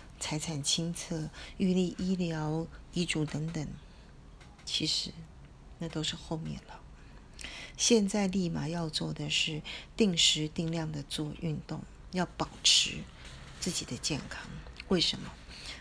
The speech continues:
目的当然是为了保持自己的健康还有美丽啊。如果可以的话，或者是更幸运的话，应该要改善一点。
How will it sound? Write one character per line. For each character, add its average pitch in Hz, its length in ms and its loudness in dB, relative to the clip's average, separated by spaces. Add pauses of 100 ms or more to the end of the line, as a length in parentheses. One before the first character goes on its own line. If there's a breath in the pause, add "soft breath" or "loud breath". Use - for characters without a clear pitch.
目 277 100 8
的 262 140 6
当 262 160 4
然 233 100 6
是 226 120 8
为 226 100 6
了 190 100 4
保 156 140 0
持 170 160 0
自 - 140 -2
己 196 80 6
的 160 100 6
健 175 260 2
康 170 320 -2 (220 loud breath)
还 - 160 0
有 165 160 0
美 165 160 0 (100)
丽 160 200 -2
啊。 - 180 -6 (560 loud breath)
如 220 100 8
果 269 140 8
可 - 240 2
以 180 100 4
的 156 160 0
话， 160 300 -6
或 180 120 -2
者 - 80 -6
是 - 160 2
更 165 220 0
幸 151 240 0
运 143 60 -4
的 - 100 -8
话， - 240 -12 (120)
应 175 120 2
该 160 140 -2
要 151 180 -2
改 - 240 -10
善 - 220 6
一 - 200 -10
点。 - 140 -14